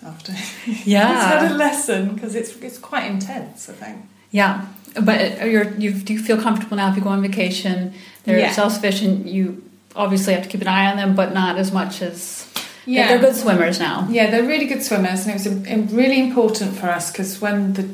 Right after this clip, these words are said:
Speaker 1: twins were born, um, Sam, our eldest, was only two, um, and holidays were really difficult. And we had a couple of instances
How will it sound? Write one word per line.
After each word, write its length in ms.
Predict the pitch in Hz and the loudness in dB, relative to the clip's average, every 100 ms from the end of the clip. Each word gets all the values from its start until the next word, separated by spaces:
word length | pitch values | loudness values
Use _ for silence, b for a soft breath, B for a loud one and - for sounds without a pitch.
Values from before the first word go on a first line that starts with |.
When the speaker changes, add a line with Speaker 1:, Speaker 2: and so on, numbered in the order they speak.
| - | -8
Speaker 1:
twins 400 | - 269 277 262 | -4 0 0 0
were 60 | |
born, 640 | 233 190 160 156 220 - - B B B B B B | 0 0 0 2 0 0 -6 B B B B B B
um, 480 | 185 180 170 170 214 - | -4 -2 -2 -6 -12 -10
Sam, 580 | - - 220 226 233 | -4 2 4 4 4
our 180 | 226 190 | 4 4
eldest, 360 | 185 190 185 - | 4 2 -2 -6
was 140 | 185 | -8
only 220 | 160 160 - | -8 -10 -10
two, 640 | - - 285 277 277 285 285 285 B B B - | -8 -4 0 0 2 0 -2 -12 B B B -2
um, 400 | 190 180 180 - | 0 0 -2 -4
and 140 | 190 | -2
holidays 500 | 190 233 220 175 175 | 0 2 2 0 -2
were 160 | 185 175 - | -6 -6 -8
really 420 | 202 214 233 214 196 | -8 2 4 4 2
difficult. 680 | 190 156 - - 143 - - | -4 -6 -12 -12 -12 -12 -6
And 120 | 190 | 0
we 100 | 190 | 2
had 160 | 196 208 | 2 0
a 80 | 196 | 0
couple 280 | 254 254 | 0 2
of 80 | 240 | 2
instances 1160 | - 220 214 214 - - - - 240 - - | 4 4 4 -2 -6 -8 -8 -6 -6 -6 -8